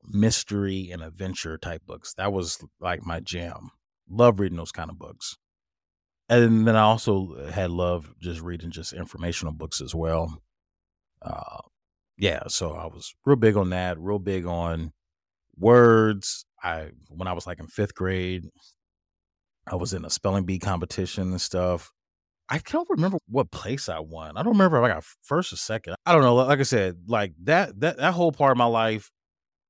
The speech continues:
I vaguely remember a whole lot of stuff. <laughs> But yeah, like, I, I was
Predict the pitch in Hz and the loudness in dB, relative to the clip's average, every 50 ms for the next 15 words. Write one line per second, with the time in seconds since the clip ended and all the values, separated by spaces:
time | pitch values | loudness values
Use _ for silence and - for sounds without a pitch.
0 | _ _ - 120 123 123 123 123 120 113 101 98 95 104 113 110 107 101 110 101 | _ _ 2 4 6 6 6 6 4 2 -2 -4 -2 0 0 0 0 0 -2 -2
1 | 101 98 107 104 92 92 92 92 104 98 98 95 92 87 - - - 90 85 85 | 0 0 0 0 0 0 -2 0 0 0 0 -2 -2 -4 -8 -10 -8 -8 -8 -8
2 | - - - 160 - _ _ - 247 214 - _ _ _ _ _ _ 233 - - | -6 -6 -6 -6 -6 _ _ 4 4 4 4 _ _ _ _ _ _ 2 2 2
3 | _ _ _ _ _ _ - 165 - _ _ _ _ _ _ 120 127 165 170 170 | _ _ _ _ _ _ -20 -20 -20 _ _ _ _ _ _ 2 4 6 6 8
4 | 165 143 110 92 101 104 101 104 117 131 131 131 135 127 113 123 131 135 135 123 | 8 6 6 4 0 -2 -4 0 2 4 4 4 4 2 2 2 2 2 2 0
5 | 117 107 - - - - | -2 -2 -4 -6 -10 -12